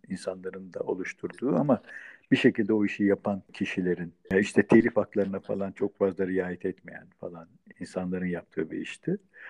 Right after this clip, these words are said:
Ama giderek bu tabii değişti. Tek editör yoktu. Yayın evinin <laughs> sahibi aynı zamanda kitapların editörüydü falan. Bu giderek değişti Türkiye'de de, kısmen de olsa. Yani bir kere, e,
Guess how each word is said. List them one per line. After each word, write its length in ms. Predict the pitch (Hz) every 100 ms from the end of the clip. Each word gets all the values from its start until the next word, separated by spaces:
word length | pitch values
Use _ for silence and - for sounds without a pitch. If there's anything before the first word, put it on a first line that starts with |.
| - -
Ama 160 | 127
giderek 440 | 151 131 156 143 -
bu 100 | 135
tabii 360 | 143 143 175 -
değişti. 720 | 104 107 113 - - 113 151 _ _ _ -
Tek 200 | 147 156
editör 420 | 135 135 131 123
yoktu. 520 | 120 123 _ - 82 -
Yayın 300 | 95 107 110
evinin 220 | 107 107
<laughs> 40 |
sahibi 420 | - 127 107 101
aynı 200 | 107 104
zamanda 420 | 98 98 98 98 -
kitapların 580 | - - - - 104 95
editörüydü 600 | 92 - - 95 92 -
falan. 320 | - - 92 - _ _ - - - -
Bu 160 | 113 131
giderek 480 | 147 170 160 - 107
değişti 520 | 117 120 - 123 101 -
Türkiye'de 580 | 98 - 92 82 87
de, 180 | - 85 _ -
kısmen 440 | 104 - 92 90 85
de 100 | 92
olsa. 440 | 87 82 - 135 180 _ -
Yani 240 | 107 107
bir 60 | 110
kere, 220 | - 113
e, 480 | 113 - 107 104